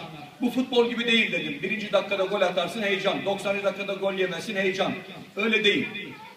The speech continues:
Dört artı dört artı dört gündeme geldiği zaman, yani okullarımızda Kur'an-ı Kerim dersi seçmeli ders olacak,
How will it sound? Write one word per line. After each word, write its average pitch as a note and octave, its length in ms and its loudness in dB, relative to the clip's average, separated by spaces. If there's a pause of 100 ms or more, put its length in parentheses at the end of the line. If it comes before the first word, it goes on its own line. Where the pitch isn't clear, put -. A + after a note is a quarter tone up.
Dört A3 220 4 (120)
artı G3+ 340 2
dört G3+ 320 6
artı G3 340 2
dört G3 240 0
gündeme F#3+ 300 2
geldiği F3+ 380 2
zaman, F#3 300 2 (460)
yani G3+ 300 6
okullarımızda F#3+ 1040 2 (380)
Kur'an-ı G3+ 340 2
Kerim G#3 320 0
dersi F#3+ 280 6
seçmeli F#3+ 460 -2
ders G3+ 240 4
olacak, F#3 380 2